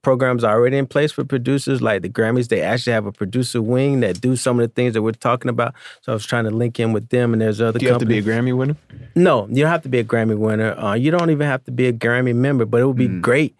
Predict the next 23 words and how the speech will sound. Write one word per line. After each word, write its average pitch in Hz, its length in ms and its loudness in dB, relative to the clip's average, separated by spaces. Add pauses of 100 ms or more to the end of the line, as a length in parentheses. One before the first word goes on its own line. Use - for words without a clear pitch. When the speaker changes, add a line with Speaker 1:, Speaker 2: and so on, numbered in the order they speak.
(160)
Speaker 1:
because 117 280 -2
I 110 120 2
see 131 260 -2
the 123 100 0
representation. 113 760 -2
See, - 160 -6
this 135 240 -4
is 107 160 -6
the - 100 -20
thing. 120 240 -2 (300)
I 123 60 0
go 123 180 2
to 104 80 -2
the 95 40 -6
Grammys 104 380 -4
every 107 220 0
year. 117 180 0
I've 104 140 -4
been 107 180 -2
going 107 300 -2
for 104 180 -4
the 101 80 -2
past, 104 600 -2